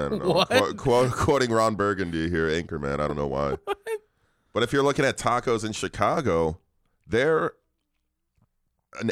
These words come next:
Speaker 1: eight. They're higher
Speaker 2: Yeah,
Speaker 1: than
Speaker 2: of
Speaker 1: an
Speaker 2: course.
Speaker 1: eight.
Speaker 2: Yeah,
Speaker 1: Yeah,
Speaker 2: because
Speaker 1: tacos in Chicago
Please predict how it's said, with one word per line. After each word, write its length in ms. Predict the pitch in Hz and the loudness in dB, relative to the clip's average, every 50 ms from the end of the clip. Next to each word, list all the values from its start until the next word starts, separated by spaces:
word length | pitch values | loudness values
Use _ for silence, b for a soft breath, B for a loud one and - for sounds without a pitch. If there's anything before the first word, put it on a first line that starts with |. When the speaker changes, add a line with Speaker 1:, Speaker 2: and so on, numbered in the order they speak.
| - - | -2 -2
Speaker 1:
eight. 380 | - 127 151 175 - - - - - | 0 0 2 2 0 -2 -6 -4 -2
They're 160 | 101 104 107 | 0 2 2
higher 280 | 101 - 107 123 135 139 | 2 2 0 2 4 4
Speaker 2:
Yeah, 120 | 156 143 117 | 4 4 4
Speaker 1:
than 40 | 107 | 4
Speaker 2:
of 120 | 101 - | 2 2
Speaker 1:
an 60 | 156 | 4
Speaker 2:
course. 100 | 160 135 | 4 4
Speaker 1:
eight. 300 | 110 76 - - - - - - | 4 2 -2 -6 -14 -18 -8 -2
Speaker 2:
Yeah, 160 | 156 165 131 | 0 2 2
Speaker 1:
Yeah, 180 | 92 110 120 92 | 4 4 2 2
Speaker 2:
because 300 | 117 104 110 123 117 117 | 2 2 4 4 4 4
Speaker 1:
tacos 120 | 135 127 | 2 0
in 60 | 131 | -2
Chicago 380 | 117 - 113 - 131 131 127 | -6 -6 -4 -2 0 0 0